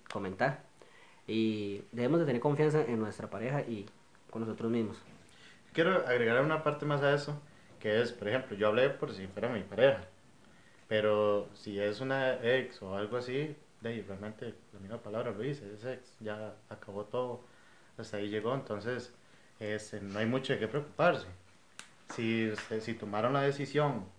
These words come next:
Speaker 2: este, los dos se pusieron de acuerdo y quedaron en, en algo de que ya no iban a seguir, bueno, este, di,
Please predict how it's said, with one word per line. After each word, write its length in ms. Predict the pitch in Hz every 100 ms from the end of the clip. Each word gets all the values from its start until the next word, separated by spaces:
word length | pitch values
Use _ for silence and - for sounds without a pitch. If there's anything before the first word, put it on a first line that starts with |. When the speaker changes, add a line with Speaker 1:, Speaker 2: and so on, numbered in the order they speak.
| -
Speaker 2:
este, 580 | 107 107 - 107 101 98
los 140 | 98 98
dos 100 | 101
se 80 | 110
pusieron 320 | 120 117 117
de 60 | 120
acuerdo 400 | - 131 110 98
y 100 | 101
quedaron 500 | - 101 101 110 113
en, 180 | 117 113 - 117 113
en 200 | 104 110
algo 300 | 123 131 143 - - - -
de 140 | 107
que 240 | 101 95 95
ya 140 | 98
no 120 | 98 110
iban 240 | 120 123
a 60 | 127
seguir, 340 | 135 131 - - - _ _ _ _
bueno, 400 | 107 120 113 92
este, 640 | 101 95 92 - 98 95 92 - - - _ _ _ -
di, 340 | 117 107 92